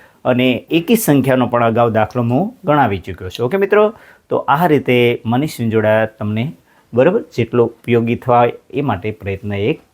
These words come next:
કરીએ. ઓકે, thank you મિત્રો. તો સારું, પછી નેક્સ્ટ આપણે જોઈ લઈએ દાખલો. ઓકે, સારું, હવે આ દાખલામાં શું કરવાનું જોઈ લઈએ.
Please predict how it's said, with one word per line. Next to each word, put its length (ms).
કરીએ. 400
ઓકે, 180
thank 160
you 100
મિત્રો. 260
તો 100
સારું, 460
પછી 260
નેક્સ્ટ 400
આપણે 240
જોઈ 200
લઈએ 260
દાખલો. 460
ઓકે, 320
સારું, 360
હવે 120
આ 180
દાખલામાં 400
શું 180
કરવાનું 420
જોઈ 180
લઈએ. 300